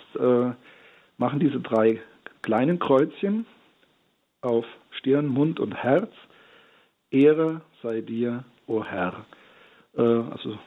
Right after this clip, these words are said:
staffelt sich auch mit den Worten. „Ehre sei dir, o Herr“, ist zunächst einfach nur ein einfacher, äh, ein einfacher Lobpreis Gottes, eine Ehrung.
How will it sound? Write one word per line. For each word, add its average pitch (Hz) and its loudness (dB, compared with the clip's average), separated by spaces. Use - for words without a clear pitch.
staffelt 139 0
sich 139 -4
auch 127 2
mit 123 2
den 107 0
Worten. 160 0
„Ehre 139 4
sei 127 -2
dir, 120 -2
o 113 -2
Herr“, 127 4
ist 147 2
zunächst 123 -4
einfach 120 -6
nur 113 -6
ein - -12
einfacher, 110 0
äh, 107 2
ein 113 -2
einfacher 107 0
Lobpreis 127 2
Gottes, 123 0
eine 120 -6
Ehrung. 135 2